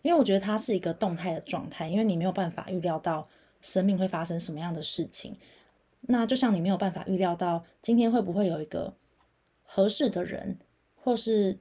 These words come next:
对你的生活有注意的人出现在生命中，然后有没有这样子的机遇。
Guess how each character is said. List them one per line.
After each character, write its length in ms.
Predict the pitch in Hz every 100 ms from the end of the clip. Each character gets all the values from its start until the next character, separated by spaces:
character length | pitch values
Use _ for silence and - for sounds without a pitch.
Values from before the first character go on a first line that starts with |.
| _ -
对 180 | 277 202
你 60 |
的 100 | 170
生 200 | 170 196
活 100 | 190
有 40 | 151
注 240 | - 190
意 80 | 180
的 140 | -
人 280 | - - 196 _ _ _
出 180 | - 208
现 160 | 214 202
在 100 | 196
生 180 | 185 175
命 200 | 165 151
中， 280 | - 170 - _ _ _ - _ -
然 140 | 170
后 80 | 208
有 60 | 180
没 80 |
有 80 | 233
这 100 | 202
样 100 | 226
子 80 | 170
的 60 | 151
机 320 | - 175 180
遇。 180 | 170